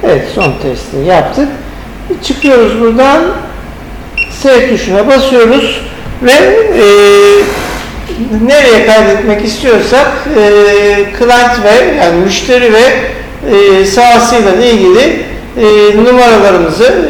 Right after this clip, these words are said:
kodlamalarımızı yapıyoruz. Yani, e, burada, e, yine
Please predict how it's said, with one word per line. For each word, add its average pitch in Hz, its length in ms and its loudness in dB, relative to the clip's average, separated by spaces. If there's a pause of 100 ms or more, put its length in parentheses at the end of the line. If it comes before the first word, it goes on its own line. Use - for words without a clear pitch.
(120)
kodlamalarımızı 208 1000 2
yapıyoruz. 190 600 0
Yani, 190 260 2 (680)
e, 349 40 -2
burada, 240 560 4 (400)
e, 202 260 4
yine 226 380 2